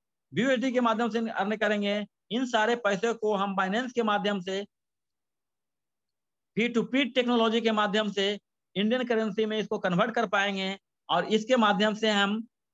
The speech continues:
अ, बिल्कुल digital land वगैरह खरीदने में, gaming वगैरह में हर जगह इस्तेमाल कर पाएंगे। आने वाला समय में इस Meta के माध्यम से लाभ ही लाभ नजर आएगा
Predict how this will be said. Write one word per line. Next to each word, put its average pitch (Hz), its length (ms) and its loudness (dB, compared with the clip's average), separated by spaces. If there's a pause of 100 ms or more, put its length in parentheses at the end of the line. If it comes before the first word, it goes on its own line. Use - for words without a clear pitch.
(140)
अ, 165 180 2 (1700)
बिल्कुल 247 460 4 (220)
digital 214 360 2
land 226 240 4
वगैरह 233 260 2
खरीदने 220 400 0
में, 226 300 -2 (200)
gaming 226 340 2
वगैरह 220 240 2
में 220 280 -2 (180)
हर 240 140 0
जगह 240 180 0
इस्तेमाल 220 340 -2
कर 226 140 -2
पाएंगे। 202 500 -2 (200)
आने 214 200 2
वाला 226 240 2
समय 214 320 -2
में 214 220 -6
इस 208 220 -8
Meta 190 380 2
के - 540 -6
माध्यम 185 440 4
से 208 300 2 (240)
लाभ 170 280 4
ही 233 80 6
लाभ 208 220 4
नजर 208 220 4
आएगा 190 560 2